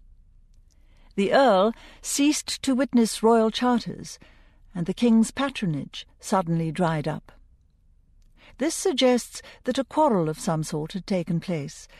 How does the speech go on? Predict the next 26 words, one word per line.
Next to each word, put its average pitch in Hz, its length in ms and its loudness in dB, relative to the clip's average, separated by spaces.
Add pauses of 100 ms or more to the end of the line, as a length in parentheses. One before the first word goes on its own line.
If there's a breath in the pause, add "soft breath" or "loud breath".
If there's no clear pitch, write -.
(120)
possibly 196 520 0
because 202 380 -4 (240 loud breath)
Lancaster 226 640 4
had 220 140 2
divined 233 640 4
that 247 180 -6
Edward 196 380 -2
was 220 160 -2
scheming 180 460 0
for 208 140 -6
Gaveston's 160 680 -2
return. 170 520 -4 (1700)
Although 277 360 4
it 269 160 0
would 262 120 -2
be 262 100 2
some 254 320 4
months 254 380 2
before 185 420 -2
Lancaster 185 600 0
finally 190 580 2
joined 185 340 2
the 165 80 0
barons 147 500 -4
in 170 140 -2
opposition, 170 680 -4